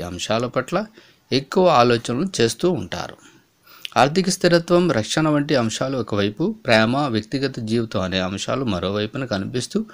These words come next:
ఒక రకమైన మానసిక గందరగోళంలో ఉంటారు. కావున సరైన నిర్ణయాలు తీసుకునే క్రమంలో కొంత సమయం కూడా మీకు అవసరమై ఉంటుంది. కావున మీ వివాహానికి సరైన సమయం ముప్పై సంవత్సరాల వయసుగా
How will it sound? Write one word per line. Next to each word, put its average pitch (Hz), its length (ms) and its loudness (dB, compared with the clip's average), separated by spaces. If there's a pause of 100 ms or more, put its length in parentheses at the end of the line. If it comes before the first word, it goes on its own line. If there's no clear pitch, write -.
(400)
ఒక 107 140 -2 (100)
రకమైన 196 380 2 (140)
మానసిక 139 440 -2
గందరగోళంలో 110 920 0 (100)
ఉంటారు. 78 300 -8 (160)
కావున 110 420 0 (440)
సరైన 190 400 2 (100)
నిర్ణయాలు 151 440 2
తీసుకునే 101 420 -4 (100)
క్రమంలో 98 440 -4 (440)
కొంత 117 200 -4 (160)
సమయం 143 400 4
కూడా 190 160 4 (140)
మీకు 147 160 0
అవసరమై 110 520 2 (100)
ఉంటుంది. - 300 -10 (140)
కావున 104 320 2 (100)
మీ 135 60 2 (100)
వివాహానికి 160 560 2
సరైన 101 320 0 (120)
సమయం 143 340 0
ముప్పై 156 260 -2
సంవత్సరాల 101 520 -2
వయసుగా 92 460 -2